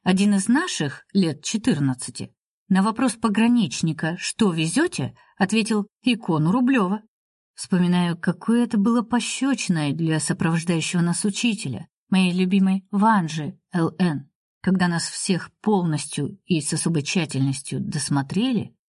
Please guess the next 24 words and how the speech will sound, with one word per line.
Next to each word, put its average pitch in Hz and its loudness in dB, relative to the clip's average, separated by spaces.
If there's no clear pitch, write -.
а 160 0
её 139 -2
вдвойне. 190 0
Я 269 2
хранила 185 2
документы 185 2
и 170 -2
паспорта - -2
всей 202 0
нашей 214 0
группы, 240 -2
хотя 147 -2
была 196 2
самой 185 0
маленькой. 233 0
После 175 0
этого 170 0
все 170 -2
школьные 160 0
годы 175 -2
она 226 4
меня 240 4
ласково 240 2
называла 208 2